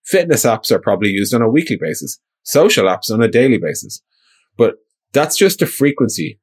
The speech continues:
The second piece is, are you fully solving the problem? So don't just look at, did they log in or did they launch the app?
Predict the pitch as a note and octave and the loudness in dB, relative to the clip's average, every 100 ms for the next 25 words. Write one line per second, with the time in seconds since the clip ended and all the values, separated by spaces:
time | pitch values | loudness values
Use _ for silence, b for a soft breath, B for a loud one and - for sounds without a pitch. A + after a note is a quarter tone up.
0 | - G2 - D#3 - F3 D3 A#2 - G2 | -10 -2 2 2 2 -2 2 0 0 -2
1 | F#2 - _ _ - A2 B2 A2+ - - | -2 -4 _ _ -2 2 4 2 0 2
2 | C3+ D3+ C#3 - A2+ G#2+ G#2+ F#2 - F#2+ | 4 4 2 2 2 2 0 -6 -4 -4
3 | - - - G#2+ B2+ F#3 - E3+ C#3 C#3 | -4 -8 -4 0 2 2 0 2 2 2
4 | B2+ G#2+ G#2+ G2+ G2 F#2+ F#2 F#2 G2+ A#2+ | 2 2 0 2 0 2 0 2 2 2
5 | A2+ F#2+ F2+ F#2 F2 F2+ F2 F#2 F#2 F#2 | 0 0 -2 0 -2 -4 -8 -4 -2 -2